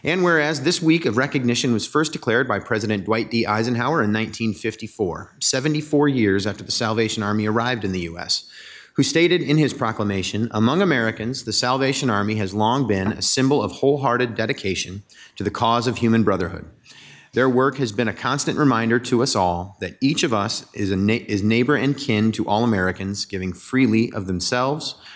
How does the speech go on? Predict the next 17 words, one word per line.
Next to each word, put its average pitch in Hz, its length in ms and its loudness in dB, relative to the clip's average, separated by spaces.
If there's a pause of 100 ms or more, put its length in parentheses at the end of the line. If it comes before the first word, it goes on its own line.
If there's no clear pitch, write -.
(140)
The 101 80 2
men 120 300 4
and 101 260 -2
women 127 240 4
of 90 120 -6
the 95 60 -6
Salvation 107 560 -2
Army 92 280 -2
have 92 180 -6
won 104 280 0
the 107 60 2
respect 92 600 -4
of 92 100 -6
us 90 140 -4
all." 85 340 -10 (840)
And 135 200 0
whereas, 127 480 0